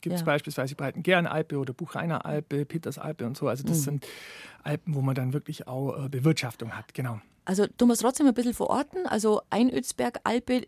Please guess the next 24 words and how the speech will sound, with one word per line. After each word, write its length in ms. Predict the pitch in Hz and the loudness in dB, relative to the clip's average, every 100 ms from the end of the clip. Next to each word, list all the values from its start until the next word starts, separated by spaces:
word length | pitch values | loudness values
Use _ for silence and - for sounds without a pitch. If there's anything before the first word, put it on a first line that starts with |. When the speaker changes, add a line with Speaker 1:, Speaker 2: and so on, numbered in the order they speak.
| - - | -8 -20
Speaker 2:
hoch 420 | - - 277 320 | -14 4 4 4
droben, 380 | - 247 285 339 | 2 2 4 0
hast 180 | 311 - | -4 -4
du 60 | 320 | -6
gesagt. 560 | - 302 - - - | -2 -2 -2 -10 -10
Sagen 220 | - 214 226 | -4 0 4
wir 80 | |
mal, 180 | 240 226 | 4 2
wie 140 | 214 214 | 0 2
hoch 320 | 233 254 254 | 4 4 4
und 100 | 214 | 2
was 120 | 196 | 2
das 140 | 208 | 0
Besondere 480 | - 208 247 285 262 | -2 2 4 4 2
dran 220 | 254 233 | 0 0
ist. 200 | 233 247 | 2 0
Es 120 | 214 202 | -2 -2
ist 400 | 208 - - - | -2 -2 -4 -6
eben 280 | - 202 214 | -6 0 2
wirklich 280 | 233 240 - | 2 0 0
sehr 320 | 247 285 - | 2 4 2
abgelegen, 540 | 240 - 226 233 220 | 0 0 0 2 2
sehr 220 | 220 190 | 2 0
steil. 460 | 185 - - 247 311 | -4 -4 -6 -4 -6